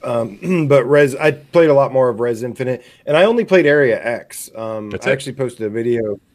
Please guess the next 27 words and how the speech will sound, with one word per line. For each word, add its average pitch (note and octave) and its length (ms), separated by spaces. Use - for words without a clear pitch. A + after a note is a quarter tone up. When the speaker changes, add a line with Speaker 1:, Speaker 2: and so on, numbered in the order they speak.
Speaker 1:
about, A#2 520
and C#3+ 140
I, C3+ 240
I - 20
posted E3+ 320
a C3 40
video C3 500
of B2+ 300
just C#3+ 400
using C#3 300
the B2 120
eye A#2+ 160
tracking, D#3 480
and, A#2 180
like, A#2+ 200
I B2+ 320
literally, D3 600
like, C#3 180
I C#3+ 140
tried D3+ 400
not B2+ 300
to B2+ 60
move B2 220
my A#2+ 160
head A2+ 220
at G#2 160
all. G#2+ 320